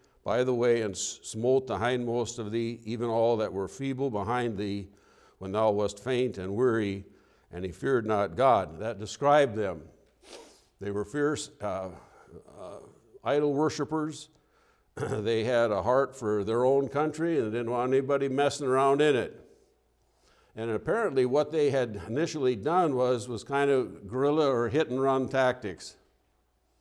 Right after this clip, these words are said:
They weren't ready to confront Israel proper, but they were sounding them out, so to speak, by coming into the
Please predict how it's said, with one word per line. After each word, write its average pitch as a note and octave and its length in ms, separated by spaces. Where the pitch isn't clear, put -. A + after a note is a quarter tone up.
They A2+ 80
weren't B2+ 240
ready C#3+ 260
to A#2+ 140
confront C#3 680
Israel C#3 560
proper, B2 720
but G2 140
they A2+ 100
were G#2+ 140
sounding D3+ 460
them B2+ 120
out, D3+ 260
so A2+ 240
to G#2 120
speak, A#2 420
by G#2+ 180
coming C3 360
into C3 340
the G#2 320